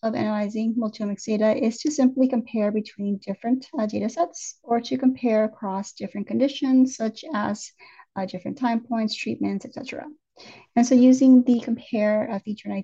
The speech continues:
P A, users like you can quickly and easily generate lists, annotate these lists, and use them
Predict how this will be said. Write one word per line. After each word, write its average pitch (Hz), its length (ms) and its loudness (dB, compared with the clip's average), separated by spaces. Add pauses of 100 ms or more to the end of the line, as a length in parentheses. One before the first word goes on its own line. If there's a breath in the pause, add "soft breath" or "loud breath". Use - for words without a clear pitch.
(100)
P 226 80 -4
A, 220 140 0
users 220 320 -2
like 233 160 -2 (140)
you 214 180 0
can 220 220 -8
quickly 233 560 -2
and 220 100 -4
easily 214 360 -2
generate 202 500 -8
lists, 294 440 -4 (1500 soft breath)
annotate 247 540 6
these 220 320 0
lists, 220 320 -2
and 208 240 0
use 208 220 -4
them 208 180 -2